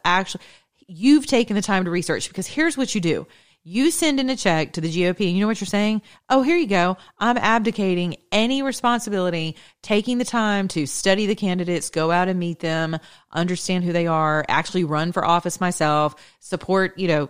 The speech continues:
s-, support other people who, who may just need a little bit of a push." Uh, remember, many of you are being called to things that you just don't want to show up. And I'm gonna tell you this, I know a little something about that.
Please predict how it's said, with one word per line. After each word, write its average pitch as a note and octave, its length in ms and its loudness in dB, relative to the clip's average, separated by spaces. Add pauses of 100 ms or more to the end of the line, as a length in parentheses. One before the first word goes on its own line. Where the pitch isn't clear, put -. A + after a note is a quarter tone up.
s-, - 200 -10 (120)
support G3 420 -2
other F#3+ 220 -2
people F3 360 -2
who, C#3+ 380 0
who C#3+ 100 -4
may C#3+ 180 -4
just E3+ 200 -6
need F#3 100 2
a F3 60 0
little D#3+ 180 -2
bit F3 100 0
of F3 120 -2
a F3+ 40 -4
push." D#3+ 460 -2 (460)
Uh, D#3 260 0
remember, F3+ 540 0 (840)
many E3 280 -2
of F#3+ 80 0
you G3 100 4
are F3+ 60 4
being E3+ 180 -2
called F3+ 300 0
to F3+ 60 -2
things D3+ 240 -4
that D#3+ 140 -10
you F#3 60 -20
just G#3+ 240 -8
don't A3+ 160 0
want F3+ 140 2
to E3+ 40 -2
show E3 240 0
up. F#3 380 0 (560)
And C#3 140 -6
I'm C#3+ 100 0
gonna D#3 140 0
tell F3+ 160 -2
you E3 100 0
this, D3 520 -2 (100)
I E3+ 100 -2
know E3 160 2
a C3+ 40 0
little D3+ 260 -2
something D#3+ 320 -4
about C#3 300 -2
that. B2+ 300 -6